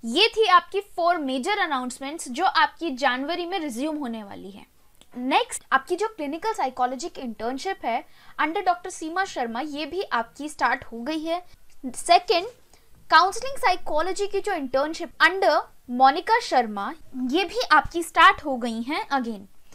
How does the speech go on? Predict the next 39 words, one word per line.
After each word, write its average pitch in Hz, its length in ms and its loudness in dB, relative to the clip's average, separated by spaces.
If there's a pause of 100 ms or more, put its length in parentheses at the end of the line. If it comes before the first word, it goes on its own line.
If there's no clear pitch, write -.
(260)
So, - 80 -4
अगर 339 400 6
आप 415 160 2
इन 392 140 -8
दोनों 330 280 -2
में 359 140 -4
एनरोल 294 320 0
करना 311 280 -2
चाहते 277 340 -4
हैं, 277 200 -8
तो 311 120 -8
डिस्क्रिप्शन 302 540 -8
में 339 220 -10
दिए 277 140 4
गए 277 160 -4
लिंक 285 320 -4
पे 285 100 2
जरूर 254 300 -4
क्लिक 330 260 -6
करें। 339 240 -2 (440)
And 403 100 2
अगर 381 180 0
और 359 300 2
इन्फॉर्मेशन 302 600 -4
चाहिए 330 420 -6
इसके 339 280 -10
बारे 214 300 0
में, 262 160 -8
तो - 220 -6
आई 349 180 2
आइकन 240 260 -4
में 226 220 -8
दी 233 120 -8
गई 208 140 -8
वीडियो 208 280 -10
को 381 320 -12
जरूर 202 280 -6
देखें। - 360 -20 (140)
So, 381 120 -4